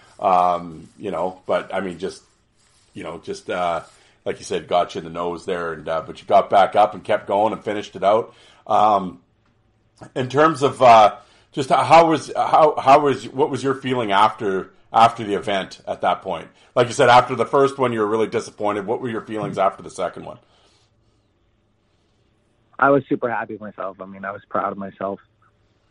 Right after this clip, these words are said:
Speaker 2: You know, you might, you always wanna show up and win, but, like, showing up and leaving it all out there and knowing that you still have room to improve. And I just went toe to toe with a guy that much experience and that much older than me. It means, you know, I got a bright future and to keep trucking and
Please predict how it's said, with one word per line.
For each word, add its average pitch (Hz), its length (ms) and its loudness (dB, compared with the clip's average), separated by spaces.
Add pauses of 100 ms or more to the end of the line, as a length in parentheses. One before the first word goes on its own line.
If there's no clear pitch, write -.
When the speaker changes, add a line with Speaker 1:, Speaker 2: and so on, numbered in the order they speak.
(200)
Speaker 2:
You 113 60 -6
know, 113 180 2
you 120 160 -2
might, 120 260 -2 (260)
you 135 120 0
always 143 220 2
wanna 143 160 -8
show 123 240 -10
up 113 80 -12
and 110 140 -10
win, 123 360 -16 (160)
but, 107 180 -8
like, 104 220 -8 (140)
showing 113 220 -2
up 117 240 -4
and 98 240 -8 (520)
leaving 123 280 2
it 120 60 0
all 113 220 -2
out 110 200 -6
there 107 360 -6
and 98 160 -14 (460)
knowing 120 320 -2
that 113 180 -6
you 113 100 -6
still 120 180 -2
have 107 120 -2
room 110 180 -2
to 107 60 0
improve. 110 540 2
And 104 100 -2
I 104 100 -6
just 101 160 -8
went 101 180 -4
toe 107 140 -2
to 104 80 -2
toe 107 220 0
with 104 160 -4
a 101 40 -6
guy 98 240 -4
that 101 200 -6
much 101 200 -16
experience 104 520 -6
and 104 100 -2
that 98 120 0
much 95 180 -6
older 104 240 0
than 110 120 -2
me. 120 200 -4 (600)
It - 60 -8
means, 107 160 0
you 98 60 2
know, 95 120 0
I 95 100 0
got 101 120 0
a 101 60 -2
bright 107 300 -2
future 107 340 -4
and 101 120 -6
to 92 100 -12
keep - 220 -12
trucking 104 360 -2 (160)
and 95 180 -14